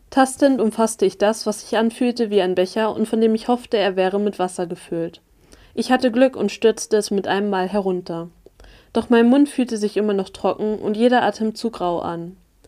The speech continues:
Hustend und mit Tränen in den Augen stellte ich den Becher zurück auf die Anrichte.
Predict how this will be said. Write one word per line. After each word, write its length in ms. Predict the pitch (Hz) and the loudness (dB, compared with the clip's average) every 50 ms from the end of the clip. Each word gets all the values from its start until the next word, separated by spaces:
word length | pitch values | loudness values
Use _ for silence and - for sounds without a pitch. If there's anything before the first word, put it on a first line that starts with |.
| _ _ _ _ _ _ - | _ _ _ _ _ _ 0
Hustend 500 | - 269 269 262 - - 262 254 247 240 | 2 2 2 2 0 2 2 2 4 2
und 140 | - 208 214 | 0 0 2
mit 160 | 202 202 202 | 2 2 2
Tränen 300 | - - 240 233 240 226 | 2 2 2 4 4 2
in 160 | 180 196 202 190 | 2 0 2 2
den 160 | 190 180 - | 0 0 2
Augen 340 | 170 180 185 196 208 220 226 | 2 2 2 2 2 -2 -4
stellte 380 | - - 233 220 226 226 233 | -2 0 2 2 2 2 0
ich 120 | 220 - - | -2 -2 -2
den 160 | 208 190 190 | -2 0 0
Becher 360 | 190 196 - - 214 202 - | 0 -2 -2 -2 -6 -6 -6
zurück 320 | - - 175 190 202 - | -8 -4 0 0 0 0
auf 160 | - 202 - - | -2 -4 -2 -2
die 100 | 226 - | -2 -2
Anrichte. 680 | - 190 185 175 175 175 - - - 170 170 165 170 | -2 -2 -2 -2 -4 -6 -8 -8 -10 -8 -8 -8 -12